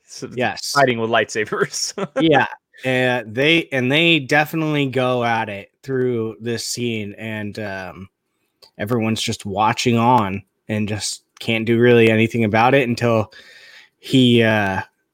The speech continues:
Speaker 2: gives up and she says she's not gonna kill him, and then her mom shoots him right in the chest. <laughs>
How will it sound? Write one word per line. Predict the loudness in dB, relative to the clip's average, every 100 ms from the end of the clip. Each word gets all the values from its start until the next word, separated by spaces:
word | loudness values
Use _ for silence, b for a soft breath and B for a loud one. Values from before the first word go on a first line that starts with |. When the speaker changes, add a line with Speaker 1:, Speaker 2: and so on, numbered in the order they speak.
| _ _ _ _ _ _ _ -6
Speaker 2:
gives | -2 0 2
up | 2 2 2
and | 0 0
she | -4
says | -4 -2 -2
she's | -2 -2
not | -2
gonna | -4 -4
kill | 2 4
him, | 6
and | 6
then | 6
her |
mom | 6 6 4
shoots | 4 2 4
him | 4
right | 4
in | 2
the | 2
chest. | 2 2 -2 -12
<laughs> | B